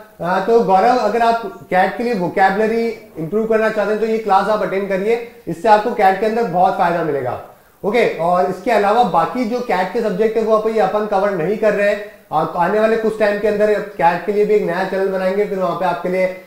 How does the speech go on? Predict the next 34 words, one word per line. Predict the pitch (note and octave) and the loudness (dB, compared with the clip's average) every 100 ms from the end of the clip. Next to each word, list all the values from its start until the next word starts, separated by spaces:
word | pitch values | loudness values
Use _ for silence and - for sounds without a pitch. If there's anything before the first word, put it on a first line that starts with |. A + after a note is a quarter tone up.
| - | -4
cat, | F3+ F3 G3 F#3 | 0 2 0 -2
mat, | F3 F3+ F3+ C#3+ | -2 0 0 -2
जीआरई, | E3 E3+ F#3 | 0 2 2
उसके | F3+ F3+ F3+ | 0 -2 -4
लिए | F3+ F3+ | -2 -4
फिर | F3+ | -4
अपन | E3+ F3 | -4 -2
अलग | D#3 D3 | -4 -4
से | D#3+ | -4
करेंगे, | C#3 A#2+ A#2 | -4 -4 -6
ठीक | E3 | -2
है। | F3 B2 - - _ - - _ _ _ _ - | -2 -4 -8 -20 _ -20 -20 _ _ _ _ -2
चलिए | F3 C#3+ F#2 - _ _ _ - | 0 0 -2 -12 _ _ _ 2
आगे | D#3+ A3+ | 6 6
देखते | G#3+ B3 | 8 8
हैं | A#3+ | 8
दोस्तों, | A3+ B3+ C4 G3+ | 8 8 8 8
last | F#3 F#3 | 4 6
वर्ड | A#3 A#3+ | 8 10
आज | A#3 A#3 | 8 10
का | B3 B3+ - - _ _ | 8 8 -6 -20 _ _
जो | F3+ | -2
कि | G3+ A3+ A#3 | 0 2 2
है | C4+ | 2
contentious। | G#3+ G3+ G#3+ G#3+ - F3+ - | 0 0 2 0 0 -4 -2
Contentious | F3+ F3+ A3 A#3 A#3+ | -6 -4 -4 -2 -4
एक | A3+ | -2
adjective | G#3 E3 F#3 A#3 A#3 | -4 -4 -4 -2 -2
है | |
जिसका | G3+ F#3+ G#3+ | -4 -4 -4
मतलब | G3 F#3 G3+ | -4 -4 -4
होता | F#3+ A3+ | -4 -4
है | A3+ | -2
विवादास्पद। | F3+ F#3 F#3 F3 - | -2 -2 -2 -4 -10